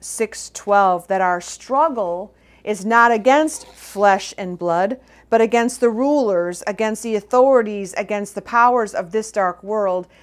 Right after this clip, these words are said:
and against the spiritual forces of evil in the heavenly realms. I'm here to tell you today that the battle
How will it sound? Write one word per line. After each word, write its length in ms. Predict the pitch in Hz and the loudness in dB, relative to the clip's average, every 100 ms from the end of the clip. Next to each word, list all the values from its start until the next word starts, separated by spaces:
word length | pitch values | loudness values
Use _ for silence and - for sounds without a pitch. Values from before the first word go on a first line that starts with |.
| _ | _
and 100 | 190 | -10
against 320 | 202 214 214 | -6 -4 -6
the 80 | 208 | -8
spiritual 600 | 202 - 262 302 302 311 | -12 -8 -4 -4 -4 -6
forces 540 | 285 247 240 240 240 214 | -6 -6 -6 -6 -8 -6
of 260 | 220 190 - | -4 -4 -8
evil 600 | 226 247 226 190 185 185 _ _ _ | -6 -4 -4 -2 -4 -6 _ _ _
in 140 | - 208 | -12 -8
the 100 | 196 | -8
heavenly 760 | 180 208 208 208 202 196 202 - _ _ _ _ | -6 -6 -6 -8 -10 -12 -14 -18 _ _ _ _
realms. 920 | - 170 165 156 - - - - - _ _ _ _ _ _ _ _ _ _ _ _ _ _ _ _ _ _ _ _ _ _ | -14 -8 -6 -8 -12 -18 -18 -16 -18 _ _ _ _ _ _ _ _ _ _ _ _ _ _ _ _ _ _ _ _ _ _
I'm 100 | 202 | -8
here 200 | 214 233 | -6 -6
to 160 | 220 196 | -8 -12
tell 360 | 190 - 240 262 | -12 -4 -2 -2
you 480 | 196 170 165 170 170 _ _ _ _ _ | -6 -10 -14 -16 -18 _ _ _ _ _
today 760 | - 170 202 180 165 165 165 - | -14 -6 -4 -2 -4 -8 -12 -14
that 160 | 175 175 | -14 -12
the 80 | 175 | -8
battle 720 | 175 196 202 185 165 170 170 | 0 2 2 0 -4 -8 -14